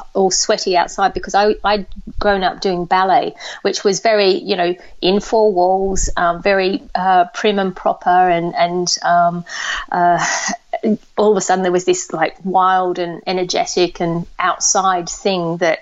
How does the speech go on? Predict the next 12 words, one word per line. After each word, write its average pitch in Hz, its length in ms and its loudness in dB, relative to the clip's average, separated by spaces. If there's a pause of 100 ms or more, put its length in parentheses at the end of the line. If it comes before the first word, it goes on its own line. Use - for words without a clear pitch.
(100)
um, 175 500 0
was, 180 480 -2
like, 175 240 0
fantastic. 180 600 -2
I 160 40 2
loved 214 280 0
it. 165 220 -4 (480)
Um, 180 480 0
so 202 200 0
yeah, 185 320 2
that, - 320 -4 (600)
from 196 320 0